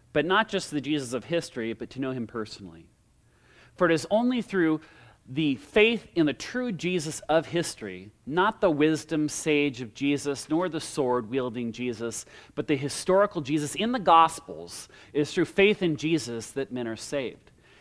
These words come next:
And it is this Jesus that we must communicate to our Muslim friends.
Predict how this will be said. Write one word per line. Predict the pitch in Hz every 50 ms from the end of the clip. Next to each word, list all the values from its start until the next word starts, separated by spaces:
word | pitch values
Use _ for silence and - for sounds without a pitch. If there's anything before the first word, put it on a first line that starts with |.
| - _ _
And | 143 143 139
it | 135 123
is | 127 120 104 107 107
this | 139 202 220 - -
Jesus | - - 127 120 110 95 101 110 104 101 - - - - - - _ _ _ _
that | - 127 113 101
we | 123 139 135
must | 127 123 113 110 - -
communicate | - - 127 123 127 127 120 - 110 101 92 - - _ _ _ _ _ _ -
to | - 127
our | 113 110
Muslim | 107 107 110 104 - 110 101 92
friends. | - 110 104 98 90 82 82 - - -